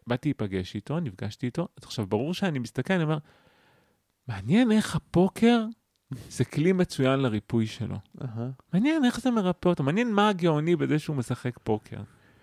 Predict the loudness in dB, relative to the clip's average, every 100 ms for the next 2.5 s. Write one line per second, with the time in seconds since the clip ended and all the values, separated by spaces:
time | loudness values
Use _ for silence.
0 | _ -20 -20 -20 -14 -8 -8 0 2 4
1 | 2 2 4 4 6 4 2 -2 0 -2
2 | -2 -4 -2 -2 -2